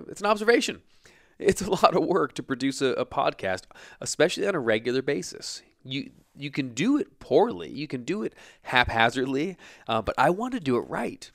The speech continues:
You know, I really want to give this a go and see what would happen. See if we can get some traction, get some regular subscribers, and what would we do with those people?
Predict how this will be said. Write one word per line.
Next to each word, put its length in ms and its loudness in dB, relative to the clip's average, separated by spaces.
You 80 -10
know, 100 0
I 60 4
really 280 0
want 200 -4
to 40 2
give 180 -2
this 180 -4
a 20 -10
go 220 -4
and 100 -10
see 260 -6
what 360 -2
would 160 0
happen. 500 -8
See 200 -2
if 100 -6
we 60 0
can 220 -12
get 220 -2
some 160 -8
traction, 640 -8
get 140 -8
some 180 -10
regular 380 0
subscribers, 680 -6
and 160 -10
what 200 0
would 100 -4
we 140 -8
do 260 -8
with 140 -8
those 200 -8
people? 460 -16